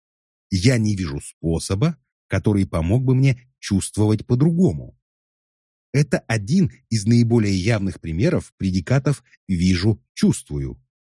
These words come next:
Кроме того, она сделала следующее высказывание: "Мой сын казался тёплым. Судья показался мне холодным человеком.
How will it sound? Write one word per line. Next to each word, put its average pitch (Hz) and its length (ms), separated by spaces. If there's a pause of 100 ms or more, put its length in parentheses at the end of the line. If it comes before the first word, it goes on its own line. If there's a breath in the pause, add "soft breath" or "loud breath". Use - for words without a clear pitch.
(260 soft breath)
Кроме 117 340
того, 113 540 (340)
она 110 260
сделала 113 560 (120 soft breath)
следующее 107 880
высказывание: 76 840 (680)
"Мой 113 240
сын - 500 (100)
казался 127 840 (180)
тёплым. 69 540 (640)
Судья 113 480
показался 110 1000
мне 80 300 (140)
холодным 101 600
человеком. 104 800